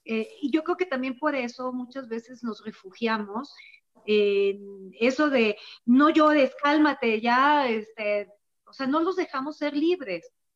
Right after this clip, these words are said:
¿no? Entonces, también tenemos nosotros que, que ser conscientes de que a lo mejor el niño, pues, está llorando por algo, o sea, la, pues, ¿qué,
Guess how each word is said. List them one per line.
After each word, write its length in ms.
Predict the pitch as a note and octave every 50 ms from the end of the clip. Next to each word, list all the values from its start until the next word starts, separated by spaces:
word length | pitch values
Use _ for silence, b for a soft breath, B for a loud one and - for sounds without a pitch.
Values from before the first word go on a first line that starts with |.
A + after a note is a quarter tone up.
| _ _ _
¿no? 320 | G3 G3 G3 G#3+ A#3 A#3+ - -
Entonces, 500 | G3+ F#3+ F#3+ G3 A3+ A3+ A3+ C4+ C#4+ B3+ C4+ - _ _
también 280 | - A#3+ A#3 B3+ C#4 C#4
tenemos 420 | - G4 F4 D4 B3+ C4+ D4 D4+
nosotros 520 | B3+ A#3 - - A#3 A#3 - C4 C4+ C4 _
que, 200 | - F#3 E3+ E3+ - _ _ _ _ _ _ _ _ _ _ _ _
que 100 | A3+ G#3+
ser 180 | - A#3+ A#3 -
conscientes 540 | - D4+ D#4 D4+ D#4 C4+ B3 A#3 C#4+ D4+ C4
de 120 | A#3+ -
que 100 | - G3
a 40 | F#3
lo 100 | F#3+ F#3
mejor 160 | F#3+ G#3 C#4
el 80 | D4+ D4+
niño, 160 | D4 D4+ - -
pues, 140 | A3+ - _
está 140 | _ C4+ C#4
llorando 360 | F4 E4 D#4 D4+ D#4 C#4+ E4 -
por 160 | D#4 C#4+ C#4+
algo, 520 | C#4+ D4+ D#4 E4 F4+ F4+ F4+ F4+ - G3+
o 80 | F3+ F3+
sea, 140 | _ - - F#3+
la, 100 | G3+ - G3+ G#4 G#4 - F#3+ _ _
pues, 140 | F#3+ F3 _ _ _
¿qué, 100 | D4+